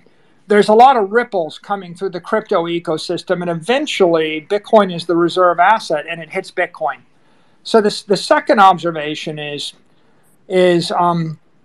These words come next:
if, if Bitcoin gets hammered and you hammer it down five thousand dollars, then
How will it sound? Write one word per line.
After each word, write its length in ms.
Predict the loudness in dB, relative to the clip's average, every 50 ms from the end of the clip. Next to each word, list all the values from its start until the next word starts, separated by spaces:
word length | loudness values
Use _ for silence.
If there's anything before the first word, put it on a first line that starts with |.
| _ _ -4
if, 320 | -2 -2 -2 -4 -4 0
if 240 | 2 2 2 4 4
Bitcoin 460 | 4 4 4 4 6 6 6 6 4
gets 160 | 2 0 -2 -4
hammered 640 | -4 -2 -2 0 0 0 0 0 0 -2 -4 -6
and 200 | -8 -8 -8 -8
you 100 | -8 -8
hammer 340 | -6 -6 -4 -2 0 0 0
it 100 | 0 0
down 300 | 0 2 2 2 2 0
five 320 | 0 2 2 2 2 0 0
thousand 420 | 0 2 2 0 0 -4 -8 -4
dollars, 720 | 0 2 4 4 4 2 0 -4 -10 -12 -14 -16 -16 -16 -18 _ _ _ _ _ _ _ _ _ _ _ _
then 440 | -6 -2 -2 0 0 -2 -4 -6 -8